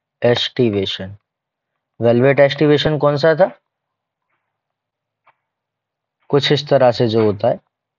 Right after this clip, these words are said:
ये जो estivation था ये velvet estivation होता है, तो velvet estivation show करेंगे।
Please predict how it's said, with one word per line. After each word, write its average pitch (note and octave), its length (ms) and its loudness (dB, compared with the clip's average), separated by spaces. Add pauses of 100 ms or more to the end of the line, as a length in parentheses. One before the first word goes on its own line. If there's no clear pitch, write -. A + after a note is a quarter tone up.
ये B2+ 200 2
जो D3 120 4
estivation C3+ 760 2
था C#3+ 240 -2 (480)
ये C3 180 2
velvet B2+ 420 2
estivation G#2+ 560 -2
होता F#2 260 -14
है, - 80 -14 (1000)
तो A#2+ 40 -2
velvet B2+ 380 2
estivation D3+ 540 0
show D3 180 -2
करेंगे। D3 380 -2